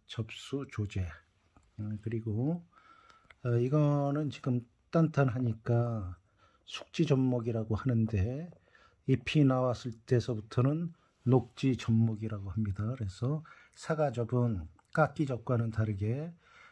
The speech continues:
녹지접도 원활하게 할 수 있으니까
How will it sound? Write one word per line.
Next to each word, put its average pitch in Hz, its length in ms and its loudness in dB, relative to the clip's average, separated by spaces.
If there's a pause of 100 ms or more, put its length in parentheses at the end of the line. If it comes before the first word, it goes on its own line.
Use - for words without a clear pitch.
(140)
녹지접도 120 920 0
원활하게 123 540 -4
할 117 120 2
수 - 180 -12
있으니까 107 800 -4